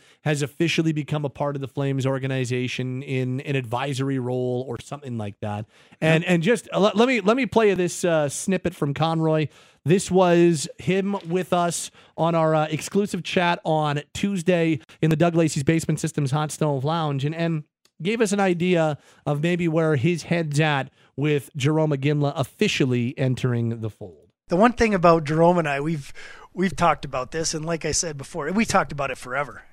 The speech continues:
Speaker 2: you know, and I know he's got stuff in his life going on,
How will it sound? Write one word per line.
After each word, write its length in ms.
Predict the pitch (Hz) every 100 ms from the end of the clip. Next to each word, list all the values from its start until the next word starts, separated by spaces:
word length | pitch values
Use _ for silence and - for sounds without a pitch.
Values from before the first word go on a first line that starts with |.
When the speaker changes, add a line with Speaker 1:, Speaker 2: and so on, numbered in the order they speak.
| _
Speaker 2:
you 160 | 165 151
know, 220 | 131 135
and 200 | 147 170
I 120 | 170
know 240 | 175 185 175
he's 240 | 165 143
got 320 | 151 147 -
stuff 380 | - 175 143 -
in 60 | 147
his 200 | 147 143
life 320 | 139 139 -
going 320 | - 139 127 123
on, 200 | 135